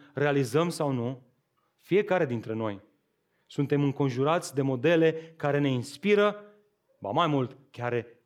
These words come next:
chiar ne presează să le urmăm. Prin urmare, întrebarea nu este dacă avem modele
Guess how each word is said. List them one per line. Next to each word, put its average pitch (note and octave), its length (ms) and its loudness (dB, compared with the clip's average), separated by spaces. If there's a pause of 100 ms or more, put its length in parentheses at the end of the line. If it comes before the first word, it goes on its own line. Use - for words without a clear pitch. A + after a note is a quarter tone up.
chiar E3+ 300 0
ne D3+ 120 0
presează C#3+ 500 -2
să A#2 140 -10
le F#2+ 80 -10
urmăm. F2 360 -14 (1040)
Prin D3+ 140 0
urmare, F3+ 260 4
întrebarea F#3 400 4
nu G3 100 0
este G#3+ 140 0
dacă G#3 220 2
avem G3 240 4
modele F#3+ 640 4